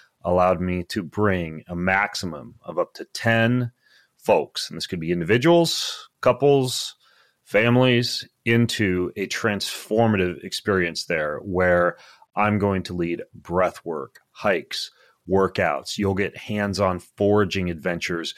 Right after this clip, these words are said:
with nature's freshest ingredients in their cooking class locale there. You're gonna get a chance to do amazing spa treatments, a meticulously curated program. You'll get to meet my wife and my sons who will be there.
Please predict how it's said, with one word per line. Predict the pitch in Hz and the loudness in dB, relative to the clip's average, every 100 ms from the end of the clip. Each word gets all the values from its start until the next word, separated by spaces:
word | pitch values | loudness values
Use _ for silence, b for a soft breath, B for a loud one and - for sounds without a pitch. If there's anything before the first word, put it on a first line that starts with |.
| B B B | B B B
with | 82 95 | -8 -2
nature's | 104 107 - 85 - - 139 | 0 0 -2 -6 -6 -10 -16
freshest | - - 151 139 135 120 | -14 -2 2 4 2 0
ingredients | 117 95 98 107 95 90 82 - | -2 -2 0 0 0 -2 -4 -4
in | 87 | -4
their | 80 69 B B B B | -4 -6 B B B B
cooking | - 127 123 104 | 0 0 2 -2
class | - 92 85 82 - | 0 0 2 0 -2
locale | 87 - 90 90 82 | -4 -2 2 2 2
there. | 92 85 80 | 0 0 -2
You're | 62 101 | -4 -2
gonna | 104 98 | 0 0
get | 90 92 | 0 -2
a | |
chance | 87 - 95 90 | -2 -4 -4 -4
to | - | -6
do | 87 90 - | -6 -6 -4
amazing | 95 92 98 104 98 92 87 | -2 0 2 4 2 0 -4
spa | - - 104 98 98 | -8 -2 4 4 4
treatments, | - 98 92 90 101 | -2 -4 -4 -6 -2
a | |
meticulously | 98 101 _ - - - 165 160 143 110 101 104 98 | -2 -4 _ -8 -4 0 0 2 2 2 2 -4 -8
curated | - - 123 110 101 85 | -8 0 4 4 2 -2
program. | - 113 95 90 | 2 2 4 2
You'll | 104 151 | 4 4
get | 175 | 2
to | 151 | 2
meet | 123 | 0
my | 87 78 | 0 -4
wife | 73 76 95 - - b b b b b | -2 0 0 -2 -12 b b b b b
and | 92 | -8
my | 90 | -6
sons | - - 98 98 110 | -6 2 4 4 2
who | - | 4
will | 117 95 | 2 4
be | 113 | 4
there. | 110 123 147 | 4 2 -2